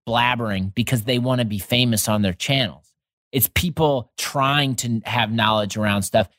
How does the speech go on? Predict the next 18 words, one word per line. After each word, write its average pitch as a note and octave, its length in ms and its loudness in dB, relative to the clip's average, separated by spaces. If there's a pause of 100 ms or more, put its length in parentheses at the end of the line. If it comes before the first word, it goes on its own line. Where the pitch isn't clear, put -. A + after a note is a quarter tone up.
(120)
people D3 420 4
telling C#3+ 560 0
people G2+ 400 -2
what F#2+ 280 -2
to F#2+ 100 -6
do. E2+ 320 0 (720)
That's C#3+ 500 0
why C#3+ 480 2
a A2+ 80 2
lot A2 340 2
of C#3+ 140 -6
these B2+ 180 0
content B2 600 -2
creators D3 520 0 (360)
around A#2 560 2
sports B2 400 0
card A#2+ 420 2
investing A2+ 960 0